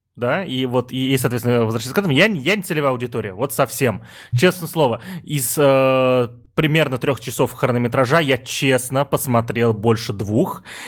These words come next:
и в момент, когда у меня начали слипаться глаза, они правда начали слипаться, я такой, «Ну все, видимо, я закончился». Вот, хотя, э, фильм меня привлекал, вот, э,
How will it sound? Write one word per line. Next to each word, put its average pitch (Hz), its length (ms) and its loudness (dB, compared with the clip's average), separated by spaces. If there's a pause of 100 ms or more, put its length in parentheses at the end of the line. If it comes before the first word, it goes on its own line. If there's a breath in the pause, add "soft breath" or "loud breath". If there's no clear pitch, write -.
(160 loud breath)
и 143 80 4
в 123 40 2
момент, 139 380 4
когда 117 340 0
у 120 60 -2
меня 120 180 0
начали 120 300 0
слипаться 117 540 0
глаза, 113 480 4 (140)
они 123 200 -2
правда 120 400 2
начали 107 320 -6
слипаться, - 640 -10 (260 loud breath)
я 131 120 4
такой, - 180 -6
«Ну 160 120 0
все, 123 260 2
видимо, 160 400 -2
я 135 100 0
закончился». - 720 -8
Вот, 117 200 0
хотя, 202 500 2
э, 131 840 0 (100)
фильм 175 220 -2
меня 123 160 0
привлекал, 123 580 0 (400 loud breath)
вот, 123 360 2 (600)
э, 123 600 0